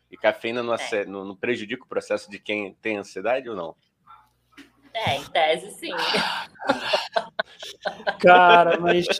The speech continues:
Speaker 3: é, é porque funciona como o meu cigarro. Como eu não fumo cigarro,
Speaker 1: <laughs>
Speaker 3: bom dizer
Speaker 2: Cara, eu acho que ele vai ficar mais
Speaker 3: <laughs>
Speaker 2: ansioso agora, sabe? Daqui a pouco ele vai aparecer, assim, com a Pepsi, assim, sabe?
Speaker 3: Pois é, cara, esse papo tá,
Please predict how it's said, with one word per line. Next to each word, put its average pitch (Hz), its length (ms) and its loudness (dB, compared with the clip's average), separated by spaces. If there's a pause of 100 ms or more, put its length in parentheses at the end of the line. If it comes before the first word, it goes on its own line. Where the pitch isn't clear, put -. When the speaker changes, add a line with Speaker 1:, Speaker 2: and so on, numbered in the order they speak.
(140)
Speaker 3:
é, 269 240 4
é - 60 2
porque - 320 2
funciona 262 440 2
como 262 200 4
o - 20 0
meu 247 180 10
cigarro. 175 440 4
Como 294 200 2
eu 254 60 8
não 196 180 2
fumo 180 480 -2
cigarro, 151 540 2
Speaker 1:
<laughs> - 1300 -4
Speaker 3:
bom 170 260 0
dizer 160 440 -2 (120)
Speaker 2:
Cara, 220 280 6
eu 190 60 6
acho 208 160 2
que 233 80 4
ele 247 100 2
vai 226 120 6
ficar 226 240 0
mais 240 180 12
Speaker 3:
<laughs> - 60 -8
Speaker 2:
ansioso 226 560 -4
agora, 175 440 0
sabe? 165 280 -2
Daqui 170 140 -8
a 180 40 -10
pouco 180 180 -14
ele 196 80 -14
vai 196 120 -4
aparecer, 190 400 -10
assim, 190 220 -18
com 196 120 -6
a - 60 -2
Pepsi, 170 540 2
assim, 160 420 -16
sabe? 180 380 4 (120)
Speaker 3:
Pois 226 440 4
é, 233 240 10
cara, 185 380 8
esse 190 220 4
papo 226 340 4
tá, 220 120 4